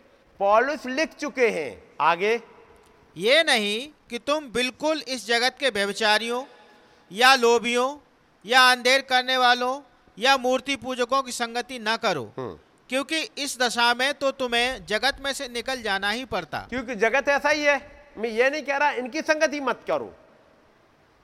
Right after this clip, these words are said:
Speaker 1: संगति मत करो, लेकिन मैं ये नहीं कह रहा नहीं। अब किसी दुकानदार से सामान खरीदा, मालूम है ऐसा है, लेकिन सामान कहाँ खरीदने जाओगे? पता लगा टीचर पढ़ा रहा है,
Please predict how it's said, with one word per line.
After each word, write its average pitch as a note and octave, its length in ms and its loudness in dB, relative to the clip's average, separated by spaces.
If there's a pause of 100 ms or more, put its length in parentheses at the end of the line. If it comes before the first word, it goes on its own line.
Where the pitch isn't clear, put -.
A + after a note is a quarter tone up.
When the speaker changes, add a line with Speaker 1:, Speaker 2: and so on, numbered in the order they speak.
(1040)
Speaker 1:
संगति C4+ 400 2
मत D#4+ 260 0
करो, A#3+ 240 0
लेकिन D4 400 2
मैं C#4+ 120 -2
ये C4 160 2
नहीं C#4 120 -2
कह C#4+ 100 -2
रहा D4 120 2
नहीं। C#4+ 220 -4 (380)
अब - 400 -2 (260)
किसी G#3+ 180 -6
दुकानदार A3+ 480 2
से G3+ 80 -6
सामान F3 300 -2
खरीदा, E3+ 320 -4
मालूम G#3+ 360 4
है A3+ 60 4
ऐसा G#3+ 220 6
है, G3 340 0 (340)
लेकिन F3+ 140 -4
सामान F#3+ 260 -4
कहाँ E3+ 140 -8
खरीदने C3 320 -10
जाओगे? G#2+ 260 -10 (3000)
पता A3 160 2
लगा A3+ 300 4 (340)
टीचर A#3 320 2
पढ़ा A3+ 340 4
रहा A3+ 180 8
है, G#3+ 200 2